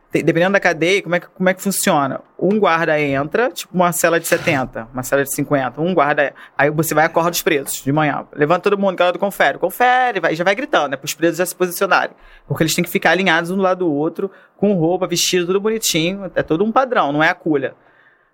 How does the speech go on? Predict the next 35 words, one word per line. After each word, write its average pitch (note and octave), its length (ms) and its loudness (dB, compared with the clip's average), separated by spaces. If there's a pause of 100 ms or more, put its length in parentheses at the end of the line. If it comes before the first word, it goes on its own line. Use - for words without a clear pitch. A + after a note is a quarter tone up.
Quer C3+ 120 0
ver? E3 80 2
Ah, E3+ 100 2
o E3+ 60 -2
preso, F3 340 -2
a E3+ 60 0
presa G3 200 0
quer G#3 140 0
dormir G#3+ 160 0
de G#3 80 -4
calcinha. F#3+ 640 -2
Não, C3 180 0
na B2 60 -2
hora C3+ 100 2
do C3+ 60 -6
confere C#3+ 300 0
ela D3+ 80 2
tem D#3+ 100 -4
que D#3+ 80 -6
tá E3 40 4
de E3 100 -4
roupa. D#3+ 400 -2
Eu B2 60 -14
não B2+ 60 -12
sou - 120 -2
obrigada C#3 400 2
a - 200 -12
ver, C3 280 -2 (120)
ver, B2 200 -6
sabe? C#3 240 2
Tem B2 80 -20
que - 80 -16
ter D3 60 0
esse E3 220 0
respeito. E3 520 -2